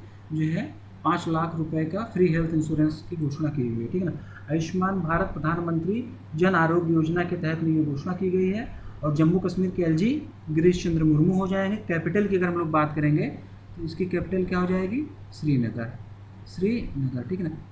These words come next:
श्रीनगर जो है कैपिटल समर की होगी, जम्मू कश्मीर की दो कैपिटल हैं, श्रीनगर जो हो जाएगी समर कैपिटल हो जाएगी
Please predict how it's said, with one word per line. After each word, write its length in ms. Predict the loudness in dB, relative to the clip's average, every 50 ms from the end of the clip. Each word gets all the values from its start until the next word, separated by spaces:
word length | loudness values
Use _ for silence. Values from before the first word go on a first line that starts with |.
| -4
श्रीनगर 360 | 0 2 2 4 4 4 4 4
जो 120 | 4 2
है 80 | 2 2
कैपिटल 340 | 0 -2 -4 -2 -4 -6 -6
समर 280 | -2 0 2 2 2 2
की 140 | 0 -2 -2
होगी, 240 | -2 -2 -2 -4 -6 -8 -14 -16 -18 -18 -18 -18 -20 -20 -18 -14 -8 -2
जम्मू 200 | 0 0 2 2 0
कश्मीर 300 | -2 -2 -4 -4 -4 -4
की 120 | -4 -4
दो 160 | 0 0 0
कैपिटल 420 | 0 0 -2 -4 -4 -4 -4 -4 -4
हैं, 120 | -6 -8 -10 -12 -16 -18 -20 -20 -20 -16
श्रीनगर 420 | -8 -4 0 2 2 2 2 2 0
जो 80 | 0
हो 60 | -2
जाएगी 240 | -2 0 -2 -2 -2 -2
समर 260 | 0 0 2 2 2
कैपिटल 360 | 0 -2 -2 -2 0 0 0
हो 60 | 0 2
जाएगी 360 | 2 2 0 0 -2 -4